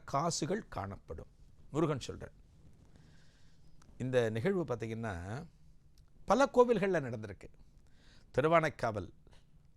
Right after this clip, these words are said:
அகிலாண்டேஸ்வரி ஆலயம் கட்டுகிற போது இதே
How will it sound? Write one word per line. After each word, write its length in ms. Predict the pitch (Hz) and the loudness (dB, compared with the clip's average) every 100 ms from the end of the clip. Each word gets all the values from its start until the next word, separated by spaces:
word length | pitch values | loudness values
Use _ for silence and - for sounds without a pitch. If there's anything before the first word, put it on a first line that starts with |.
| - | 0
அகிலாண்டேஸ்வரி 720 | 113 165 170 147 139 123 120 107 | 4 4 4 2 -2 0 0 0
ஆலயம் 340 | 120 123 113 | 0 0 -2
கட்டுகிற 380 | 113 98 113 113 | -4 -2 0 0
போது 260 | 110 123 214 - - - | 0 2 2 2 -8 -10
இதே 320 | - 131 165 | -2 2 4